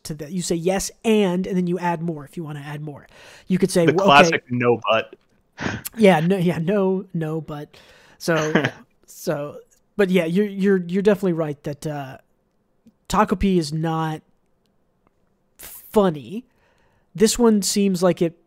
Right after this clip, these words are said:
Speaker 1: I think, I, I, I don't know if it necessarily will be less, uh, dark and abusive. I think it will be more balanced with maybe lighthearted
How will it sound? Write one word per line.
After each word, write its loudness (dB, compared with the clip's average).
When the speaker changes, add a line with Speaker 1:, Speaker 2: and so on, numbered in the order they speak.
Speaker 1:
I -2
think, 2
I, 2
I, 6
I 10
don't 6
know 8
if 4
it 0
necessarily 4
will 4
be -2
less, -8
uh, -6
dark -6
and -6
abusive. -4
I -2
think 0
it -2
will 6
be 4
more 4
balanced 2
with -2
maybe -2
lighthearted -6